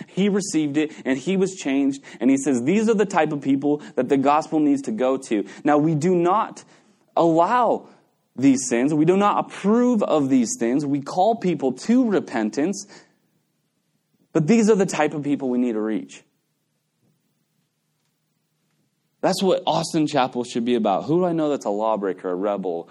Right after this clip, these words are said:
ungodly, a sinner, unholy, irreligious? I bet you know those. You may not know a parent killer or regular murderer. Maybe you do. Sexually immoral homosexuals,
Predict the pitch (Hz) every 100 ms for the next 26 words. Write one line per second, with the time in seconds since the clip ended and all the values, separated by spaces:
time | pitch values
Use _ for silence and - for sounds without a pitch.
0 | - - 120 110 110 107 90 87 85 -
1 | 120 104 92 90 113 - 120 110 95 87
2 | 110 117 110 107 98 90 - _ _ _
3 | _ _ _ _ - 143 117 160 160 160
4 | 165 143 139 123 113 92 67 - _ _
5 | 117 120 131 156 180 165 143 139 120 -
6 | 131 113 - 120 113 117 107 104 110 104
7 | 95 92 87 90 95 - _ _ _ _
8 | _ _ _ _ _ _ _ _ _ _
9 | - 101 107 143 127 127 135 143 135 160
10 | 143 135 127 143 139 131 - 120 - 156
11 | 160 -